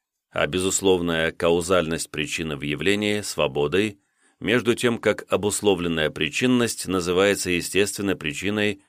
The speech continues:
в узком смысле слова. Обусловленное в существовании вообще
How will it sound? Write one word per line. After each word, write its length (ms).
в 180
узком 360
смысле 440
слова. 460
Обусловленное 760
в 60
существовании 1000
вообще 600